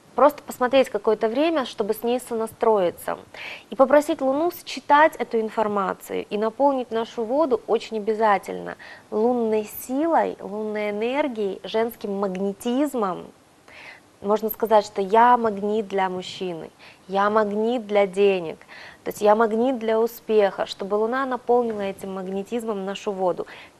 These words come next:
От души своей молитвой, своими словами обратиться к ней и оставить эту воду до утра.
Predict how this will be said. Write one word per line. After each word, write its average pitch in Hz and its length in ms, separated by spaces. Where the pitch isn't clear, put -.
От 208 240
души 247 380
своей 214 440
молитвой, 202 540
своими 202 380
словами 226 460
обратиться 202 640
к - 120
ней 87 200
и 262 100
оставить 320 520
эту 240 200
воду 254 400
до 240 420
утра. 185 400